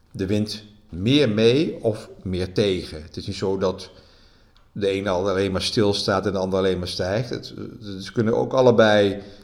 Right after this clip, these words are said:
lichtjes dalen of sterker dalen of lichtjes stijgen en sterker stijgen. Dat is, eh, vaak het geval.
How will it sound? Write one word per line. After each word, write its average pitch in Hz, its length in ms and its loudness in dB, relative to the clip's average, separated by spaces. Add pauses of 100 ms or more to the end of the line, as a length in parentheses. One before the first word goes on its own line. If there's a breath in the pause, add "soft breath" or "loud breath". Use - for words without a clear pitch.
(120 loud breath)
lichtjes 107 460 0
dalen 98 580 2
of 92 100 -4
sterker 110 420 2
dalen 85 440 -4
of 90 180 -6
lichtjes 87 300 -10
stijgen 92 440 -4
en 95 100 -8
sterker 90 420 -2
stijgen. 80 440 -14
Dat 92 140 -10
is, 92 220 -10
eh, 90 80 -6 (1080 soft breath)
vaak 87 300 -6
het - 100 -18
geval. 78 540 -8